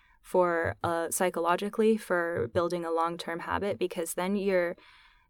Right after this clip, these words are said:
you're doing the thing for the reward and not for the intrinsic value of the thing itself. So what's really valuable is if you find something about the process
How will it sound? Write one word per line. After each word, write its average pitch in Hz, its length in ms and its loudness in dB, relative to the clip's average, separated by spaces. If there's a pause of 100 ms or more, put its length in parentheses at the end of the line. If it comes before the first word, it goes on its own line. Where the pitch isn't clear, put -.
(680)
you're 196 200 4
doing 208 480 6
the 190 120 2
thing 185 600 2
for 185 300 4
the 165 100 4
reward 180 760 4
and 175 200 -2
not 175 280 4
for 180 180 0
the 165 140 0
intrinsic 170 520 -2
value 160 460 0
of 156 200 -4
the 160 80 -14
thing 160 260 0
itself. - 600 -2 (280)
So 202 200 4
what's 208 200 2
really 240 260 10
valuable 170 580 2
is 165 260 0
if 175 320 4 (300)
you 190 240 2
find 175 680 4
something 175 800 -2 (300)
about 170 560 4
the - 60 0
process - 880 4